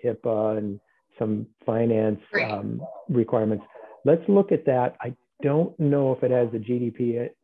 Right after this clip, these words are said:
Speaker 1: R in there, but let, let's look at that and see. I might have to take that one offline too.
Speaker 2: All right. Um, and then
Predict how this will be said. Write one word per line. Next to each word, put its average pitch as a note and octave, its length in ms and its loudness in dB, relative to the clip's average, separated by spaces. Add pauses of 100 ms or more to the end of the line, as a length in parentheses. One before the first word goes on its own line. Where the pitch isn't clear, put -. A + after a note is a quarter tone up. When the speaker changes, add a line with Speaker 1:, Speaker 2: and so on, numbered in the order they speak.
Speaker 1:
R A2+ 240 -2
in A2+ 140 -2
there, A2+ 160 -2
but G#2 260 -4
let, G#2+ 240 -4
let's B2+ 220 -2
look B2 140 -2
at A2 80 -4
that A2 160 0
and G#2+ 140 -12
see. A#2 180 -2
I G#2+ 60 -2
might G#2 180 -6
have G2 120 -12
to - 100 -20
take G2 140 -4
that G#2 160 -2
one A2+ 80 -2
offline B2 420 -2
too. D#3+ 160 2 (920)
Speaker 2:
All G#3 80 4
right. G4 260 -2 (460)
Um, A#3 240 4
and A#3+ 180 0
then A#3+ 160 -2